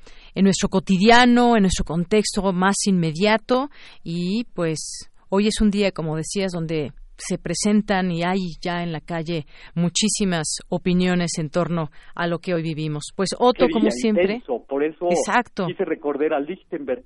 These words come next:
Speaker 2: con esa descarga eléctrica que representan sus aforismos y sus reflexiones.
Speaker 1: Así es. Bueno, Otto, pues te mando un abrazo y
Speaker 2: Un abrazo
Speaker 1: nos
Speaker 2: también
Speaker 1: escuchamos
Speaker 2: para
Speaker 1: muy
Speaker 2: ti.
Speaker 1: pronto.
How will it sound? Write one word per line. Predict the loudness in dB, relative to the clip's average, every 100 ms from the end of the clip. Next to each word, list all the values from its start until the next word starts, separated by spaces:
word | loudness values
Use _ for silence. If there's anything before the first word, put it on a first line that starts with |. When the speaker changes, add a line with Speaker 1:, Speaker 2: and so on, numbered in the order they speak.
| -12
Speaker 2:
con | -10 -8
esa | -8 -4 -2 -2
descarga | -4 -16 -10 -8 -2
eléctrica | -2 -2 -6 -10 -10 -10
que | -10
representan | -12 -12 -14 -14 -14 -12
sus | -12 -12 -12 -14 -20 -20 -6
aforismos | -6 -2 -4 -2 -4 -4 -6 -8
y |
sus | -12 -12 -10
reflexiones. | -10 -10 -8 -2 -2 -2 -10 -20 -20 -20 -16
Speaker 1:
Así | -10 -8 -6 -6
es. | -6 -10 -18 -18 0
Bueno, | 6 6 8
Otto, | 6 4 4
pues | 4
te | 6
mando | 6 6 4
un | 4 4 6
abrazo | 6 6 6 6 4 4
y | 2 2 6
Speaker 2:
Un | 6
abrazo | 6 4 2
Speaker 1:
nos | 0
Speaker 2:
también | -2
Speaker 1:
escuchamos | 0 0
Speaker 2:
para | 2
Speaker 1:
muy | 0
Speaker 2:
ti. | 0
Speaker 1:
pronto. | -2 -2 -4